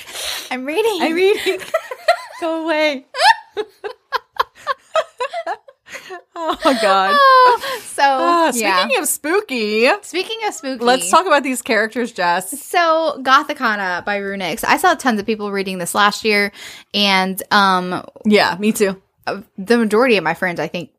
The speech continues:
Speaker 1: read it last year, actually. Um, probably for the <laughs> Paranormal Romance Readathon. So when it came back up as a suggestion for us, we were very interested in reading it during spooky season, which is why it's on the podcast.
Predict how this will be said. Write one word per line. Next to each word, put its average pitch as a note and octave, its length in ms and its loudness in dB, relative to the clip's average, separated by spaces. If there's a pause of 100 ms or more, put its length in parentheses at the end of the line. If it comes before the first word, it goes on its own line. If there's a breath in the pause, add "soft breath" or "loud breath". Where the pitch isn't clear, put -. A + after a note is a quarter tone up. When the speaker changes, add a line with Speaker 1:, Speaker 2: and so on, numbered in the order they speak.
Speaker 1:
read E3 160 -2
it - 80 -8
last D3+ 260 -2
year, - 80 -6
actually. E3 540 -6 (420 loud breath)
Um, F#3+ 560 0
probably D4+ 260 2
for G#3 140 -2
the F3+ 60 -6
<laughs> - 80 -14
Paranormal A3 520 2
Romance A#3 380 4
Readathon. F#3 580 -4 (380 loud breath)
So D4 640 4 (100)
when C4 220 2
it A#3+ 100 -4
came C#4 200 -2
back A#3+ 260 2
up - 380 2
as G3 180 2
a F#3+ 60 -8
suggestion F#3 640 -2
for - 180 -2
us, - 300 0
we G#3 120 0
were F#3 60 0
very F3 300 -2
interested F3+ 360 -4
in F3 100 -2
reading E3+ 320 -4
it D#3+ 160 -4
during F3 260 0
spooky G#4 340 4
season, E3 460 -4
which F3+ 160 -2
is F#3+ 240 -6
why E3 200 -4
it's E3+ 140 -10
on G#3 80 -4
the A3+ 60 -4
podcast. A3 680 -4